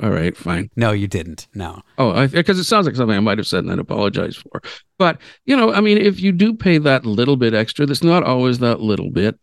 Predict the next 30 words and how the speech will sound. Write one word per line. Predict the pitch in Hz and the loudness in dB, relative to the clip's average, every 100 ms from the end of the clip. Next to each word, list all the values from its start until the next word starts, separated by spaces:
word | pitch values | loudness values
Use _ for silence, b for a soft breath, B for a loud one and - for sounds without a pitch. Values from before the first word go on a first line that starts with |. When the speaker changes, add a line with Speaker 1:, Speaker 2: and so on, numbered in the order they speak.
| - | -2
Speaker 1:
Um, | 131 135 139 139 B _ | 2 2 2 -2 B _
you | 240 240 | 2 4
know, | 202 | 4
you | 190 190 | 4 2
get | 160 180 180 | 2 0 0
the | 175 | -4
perks | - - 220 120 - | -4 -4 -2 -2 -4
you | 135 135 | 0 2
get | 135 139 | 2 2
as | 131 135 | 2 0
opposed | 139 139 139 | 0 -2 0
to | 135 | -2
just | 131 131 | -2 0
being | 120 110 | -2 0
in | 117 | -2
a | |
cabin. | - - 160 113 | -4 -2 0 2
You're | 101 101 | 2 2
in | |
a | 92 | 0
suite. | - 196 180 90 | -2 2 2 2
You | 85 | 0
have | 95 | 0
your | 98 110 | 2 2
own | 120 | 2
lounge. | 135 156 101 90 | 2 2 2 0
You | 90 | -2
have, | 98 95 95 | -2 -2 0
you | 110 101 | 0 0
know, | 113 | 0